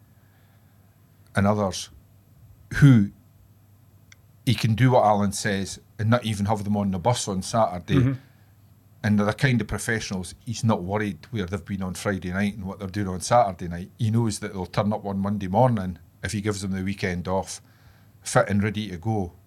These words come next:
Speaker 1: with their preparations for the Partick game.
Speaker 2: Yeah, I mean, he'll, he'll trust his squad to do, to do the right things. Um,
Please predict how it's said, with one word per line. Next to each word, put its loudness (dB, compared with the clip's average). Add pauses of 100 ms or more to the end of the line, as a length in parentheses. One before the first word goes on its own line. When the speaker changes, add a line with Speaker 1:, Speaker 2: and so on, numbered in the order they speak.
(680)
Speaker 1:
with -2
their 2
preparations -4
for -14
the -14
Partick 0
game. -12 (600)
Speaker 2:
Yeah, 4
I 0
mean, -2
he'll, -2
he'll -4
trust -4
his -8
squad -4
to -8
do, -2 (180)
to -8
do -4
the -6
right -10
things. -8
Um, -10